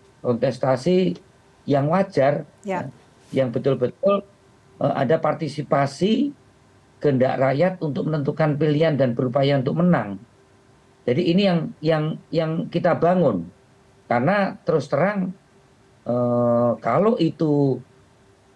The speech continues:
Speaker 1: eh, berjalan secara, secara demokratis, kemudian juga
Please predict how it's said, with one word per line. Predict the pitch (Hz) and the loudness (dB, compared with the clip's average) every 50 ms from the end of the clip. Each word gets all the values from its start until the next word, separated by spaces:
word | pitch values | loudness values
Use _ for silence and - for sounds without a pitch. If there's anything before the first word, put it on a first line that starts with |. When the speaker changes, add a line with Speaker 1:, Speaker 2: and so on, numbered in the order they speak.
| _ _ _ - | _ _ _ -8
Speaker 1:
eh, | - 127 131 131 120 113 110 110 110 110 110 113 110 110 110 110 110 113 113 - | -6 -6 -4 -4 -2 -2 -2 -2 -2 -2 0 0 0 0 0 -2 -2 -4 -4 -4
berjalan | - - 139 117 117 - 110 131 165 202 175 156 147 | -4 -2 -2 -2 -2 -2 0 2 2 2 2 2 0
secara, | - - - 135 123 117 117 117 113 110 107 104 - - _ _ _ _ _ _ _ _ _ - | -2 -2 -2 0 2 2 2 2 2 0 0 -2 -4 -10 _ _ _ _ _ _ _ _ _ -18
secara | - - - - 127 123 127 123 | -16 -8 -2 0 2 2 2 2
demokratis, | 127 127 120 127 117 123 - 156 170 175 - - 131 120 - - - - - - _ _ _ _ _ _ _ _ - | 0 0 2 0 0 0 0 0 0 0 0 -2 -2 -2 -4 -8 -14 -20 -20 -20 _ _ _ _ _ _ _ _ -6
kemudian | - 120 120 120 113 - 120 117 120 117 113 110 110 113 107 104 104 - _ _ _ _ _ - _ _ - | -2 0 0 0 0 0 2 4 4 4 4 2 2 0 0 -2 -6 -12 _ _ _ _ _ -20 _ _ -4
juga | - 131 117 - - 117 110 107 101 - | -2 -2 0 2 2 4 4 4 2 -2